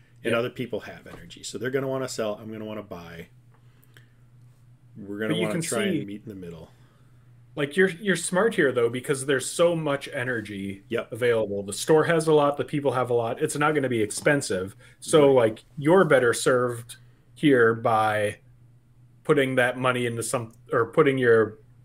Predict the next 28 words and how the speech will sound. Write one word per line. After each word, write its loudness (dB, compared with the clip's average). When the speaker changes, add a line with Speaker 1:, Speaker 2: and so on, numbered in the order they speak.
Speaker 2:
uh, -2
resources 0
into -2
something -2
that's -4
more 0
scarce. -6
Speaker 1:
Mm-hmm. -6
Speaker 2:
And 2
so 6
Speaker 1:
And 6
Speaker 2:
you 2
have -4
to, 6
like, -2
keep -4
that 4
in -4
your -2
head 0
all 4
the -2
time -4
Speaker 1:
Yep. -12
Speaker 2:
when -6
you're -6
playing -4
this. -12